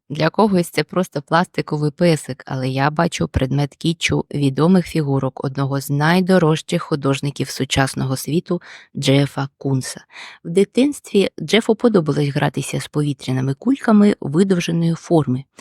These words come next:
з яких можна було скрутити різних тваринок. Враження від такої гри він переніс на своє мистецтво.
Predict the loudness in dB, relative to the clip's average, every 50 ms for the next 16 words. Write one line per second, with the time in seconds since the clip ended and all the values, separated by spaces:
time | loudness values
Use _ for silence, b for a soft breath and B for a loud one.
0 | B B B B B -6 -6 -4 -4 -4 -2 0 0 0 0 0 -2 -2 0 -2
1 | -2 -4 -4 -6 -6 -4 -2 0 0 2 2 0 2 2 0 0 -2 -4 -8 -6
2 | -4 -2 0 0 0 -2 -2 -4 -8 -10 -18 _ B B B B B B B B
3 | 0 2 2 2 2 2 0 0 -2 -2 -4 -6 -4 -6 -6 -4 -2 0 0 0
4 | 2 0 0 2 4 4 4 2 2 -2 -6 -4 0 0 0 2 2 0 0 0
5 | 0 -2 -2 -4 -6 -8 -12 -10 -10 -10 -10 -10 -10 -10 -8 -6 -6 -6 -6 -6
6 | -8 -10 -14 -18 -16 -16 -18 -12 -10 -10 -10